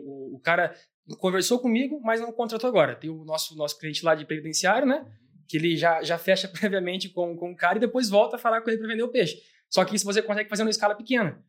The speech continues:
Então, com o Google, você consegue fazer isso numa escala gigantesca, porque todas as pessoas que viram seu anúncio de alguma forma, ele não comprou agora, não te ligou agora. Você volta pra conversar com ele novamente. E o bacana é você não fazer somente com a Performance Max isso,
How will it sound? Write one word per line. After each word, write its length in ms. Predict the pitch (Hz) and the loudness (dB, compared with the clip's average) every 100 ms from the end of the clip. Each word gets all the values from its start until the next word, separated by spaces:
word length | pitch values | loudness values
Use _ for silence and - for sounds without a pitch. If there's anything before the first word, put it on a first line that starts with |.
| _ _ 165 | _ _ -8
Então, 300 | 165 208 208 | 0 0 2
com 240 | 226 269 | 0 0
o 40 | |
Google, 440 | 185 175 285 196 151 | 2 2 4 4 2
você 240 | 160 202 | 0 -2
consegue 320 | 202 190 202 | -2 -4 -4
fazer 320 | 190 208 196 196 | 0 2 2 0
isso 320 | 214 285 311 | -2 -4 -6
numa 160 | 226 220 | -4 -2
escala 420 | - 196 240 262 | 2 2 2 -2
gigantesca, 640 | 220 226 294 302 254 - | -4 0 0 2 2 0
porque 320 | 151 147 160 147 - _ | -10 -4 -4 -4 -12 _
todas 160 | 185 202 | 2 4
as 20 | |
pessoas 200 | 220 220 | 2 0
que 100 | 240 | -2
viram 340 | 165 247 320 | 0 0 0
seu 160 | 294 262 | -2 -4
anúncio 200 | 240 226 | -4 -2
de 60 | 220 | -2
alguma 180 | 214 208 | -4 0
forma, 240 | 214 262 | 0 0
ele 80 | 247 | 0
não 120 | 262 | -2
comprou 300 | 269 233 269 | -2 -4 -2
agora, 220 | 247 208 | 4 4
não 60 | 185 | 4
te 100 | 185 | -2
ligou 180 | 202 240 | -4 4
agora. 380 | 220 147 - _ | 6 6 0 _
Você 180 | - 185 | -4 -4
volta 480 | 160 165 170 190 196 _ - | 0 0 0 -2 -8 _ -6
pra 100 | 175 | -6
conversar 400 | 175 185 180 180 | -2 -4 -2 -4
com 100 | 185 | -4
ele 80 | 185 | -2
novamente. 460 | 214 202 160 - _ | 0 0 -4 -10 _
E 140 | 156 185 | -4 0
o 40 | |
bacana 600 | 190 185 175 226 214 - - - | 2 2 4 4 4 0 -14 -8
é 80 | 160 | -6
você 520 | 160 170 - 175 165 160 | -2 0 0 0 -2 2
não 200 | 220 262 | 2 4
fazer 160 | 220 | 2
somente 340 | 220 190 196 - | 2 -2 -4 -4
com 80 | |
a 40 | 185 | -4
Performance 280 | 175 170 165 | -4 -8 -2
Max 280 | 160 - | -2 -2
isso, 320 | 160 240 - | -4 -4 -4